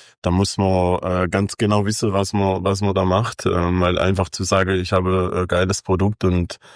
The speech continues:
das schicke ich jetzt mal, oder ich sag mal, ich öffne jetzt mal den Shop Richtung Frankreich, Holland und so weiter, als, als Beispiel.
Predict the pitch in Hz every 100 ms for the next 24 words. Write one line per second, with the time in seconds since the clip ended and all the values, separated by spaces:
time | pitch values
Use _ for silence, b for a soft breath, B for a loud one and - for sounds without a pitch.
0 | B - 90 - 98 98 92 98 - 98
1 | 95 92 92 92 92 95 - 95 95 95
2 | - - 92 104 98 - 95 92 92 -
3 | 101 98 95 - 90 - 90 98 95 95
4 | 92 - 95 98 95 98 110 90 90 101
5 | 92 - - 73 - 78 - 87 - 85
6 | 90